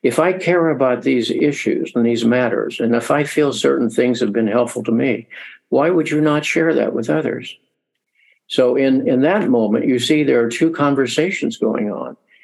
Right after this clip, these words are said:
And I have to, in some way, decide which one is the one I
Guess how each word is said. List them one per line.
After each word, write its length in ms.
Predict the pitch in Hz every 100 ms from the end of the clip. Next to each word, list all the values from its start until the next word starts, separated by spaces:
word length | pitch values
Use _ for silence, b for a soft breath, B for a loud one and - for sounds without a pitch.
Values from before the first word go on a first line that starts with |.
| b _
And 160 | 131 127
I 140 | 139
have 260 | 156 156 -
to, 140 | - -
in 180 | 131 120
some 260 | - 160
way, 460 | 160 139 107 113 127
decide 540 | - 117 - 131 127 117
which 260 | 131 131
one 300 | 127 127 127 -
is 240 | 123 113
the 80 | 120
one 200 | 113 117
I 100 | 113